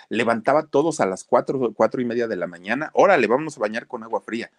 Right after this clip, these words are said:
"Oiga, sargento, pero pues es que aquí hace frío". "Me vale gorro, órale". Y a las cinco y media ya están listos en el comedor. Y se los traía, pero cortitos a todos, a todos, a todos. Pues era el, el, el mero mero, el, el mandamás, ¿no? Un carácter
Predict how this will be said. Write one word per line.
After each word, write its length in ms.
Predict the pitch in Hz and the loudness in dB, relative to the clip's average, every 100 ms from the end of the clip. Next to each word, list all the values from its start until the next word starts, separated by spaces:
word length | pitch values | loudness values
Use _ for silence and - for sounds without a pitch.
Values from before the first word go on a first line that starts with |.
| _ _ _ - | _ _ _ -4
"Oiga, 460 | - 147 208 175 | 0 4 4 2
sargento, 520 | - - - 147 - | -4 -6 -4 -4 -4
pero 180 | 135 104 | -4 -4
pues 120 | 90 | -6
es 100 | 110 | -6
que 80 | 117 | -2
aquí 140 | 123 120 | -2 -2
hace 220 | 113 113 | -4 -6
frío". 200 | 123 127 | -2 2
"Me 120 | 135 | 4
vale 180 | 147 117 | 4 6
gorro, 320 | 156 - 104 | 4 2 0
órale". 380 | - 151 139 90 - _ - | 0 2 0 -6 -16 _ -2
Y 100 | 123 | 0
a 80 | |
las 180 | 135 135 | 2 -2
cinco 360 | - 185 208 180 | 0 0 0 0
y 60 | |
media 260 | 156 175 185 | 0 0 0
ya 200 | 160 127 | 2 0
están 260 | 151 147 143 | 0 -2 -2
listos 300 | 147 131 - | -8 -10 -10
en 100 | 95 | -10
el 80 | 82 | -8
comedor. 300 | 92 92 90 | -6 -6 -10
Y 20 | |
se 140 | - | -16
los 140 | 92 - | -16 -18
traía, 260 | 98 120 | -16 -16
pero 140 | - - | -16 -16
cortitos 680 | - - - _ - 214 - | -10 -12 -12 _ -10 -10 -8
a 60 | |
todos, 360 | - 101 82 - - - _ | -4 -4 -4 -12 -20 -20 _
a 220 | - 110 - | -4 -2 -2
todos, 460 | - 120 135 123 | 2 4 4 0
a 60 | 87 | -6
todos. 300 | - 101 101 | -6 -6 -6
Pues 200 | 92 - | -10 -6
era 140 | 95 | -4
el, 140 | 104 123 | -2 0
el, 300 | 104 87 87 | 0 0 -2
el 140 | 90 87 | -4 -2
mero 200 | 87 117 | -2 -2
mero, 280 | 107 90 131 - - | 0 0 -2 -6 -12
el, 400 | - 98 87 82 - | -6 -4 -4 -6 -8
el 180 | 90 80 | -8 -6
mandamás, 640 | 82 82 82 131 190 - | -6 -2 0 2 0 0
¿no? 200 | 101 254 - - - | 0 0 -6 -20 -2
Un 160 | - 220 | 2 2
carácter 680 | - 170 143 - 165 - | 4 2 2 0 0 -2